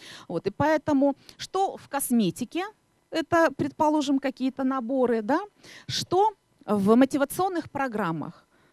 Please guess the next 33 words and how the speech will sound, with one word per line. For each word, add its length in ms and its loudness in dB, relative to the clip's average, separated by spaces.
да, 200 -2
самой 340 -2
высшей 400 -4
наградой 480 -2
является 680 -4
бриллиантовое 720 0
украшение, 760 -4
да, 140 0
и 240 0
различные 540 0
атрибуты, 480 -2
связанные 720 2
с 480 0
жизнью, 720 6
а, 160 -2
человека 640 2
из 300 -4
высшего 400 -2
общества. 680 -4
То 120 2
есть 220 0
это 240 -4
машины, 760 4
да, 260 2
на 100 4
которые 380 4
обращают 440 -2
все 220 2
внимание, 480 2
потому 260 -4
что 200 0
розовое 440 4
Мондео, 680 4